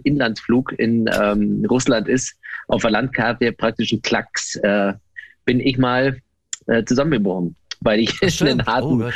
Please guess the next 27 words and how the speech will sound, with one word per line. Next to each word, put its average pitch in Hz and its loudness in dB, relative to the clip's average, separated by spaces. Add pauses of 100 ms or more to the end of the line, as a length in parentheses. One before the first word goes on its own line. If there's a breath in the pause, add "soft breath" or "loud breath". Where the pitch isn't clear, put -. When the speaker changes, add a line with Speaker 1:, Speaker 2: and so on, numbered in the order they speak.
(140 loud breath)
Speaker 2:
stimmt. 131 -2
Speaker 1:
Rausch 151 2
in 131 0
der 131 2
Nacht 127 -2
davor 131 0
hatte, 135 -2
weil 123 0
wir 117 0
hatten 123 -4
irgendwie 123 2
dann 113 0
noch 113 -4
einen 113 0
Day 104 0
off - -4
und 143 0
so. 139 0 (400 loud breath)
Da 98 0
war 104 2
ich 104 -2
mit 110 -2
unserem 107 2
Sänger 120 2
Micha 135 2
dann 113 -2
auf 110 -2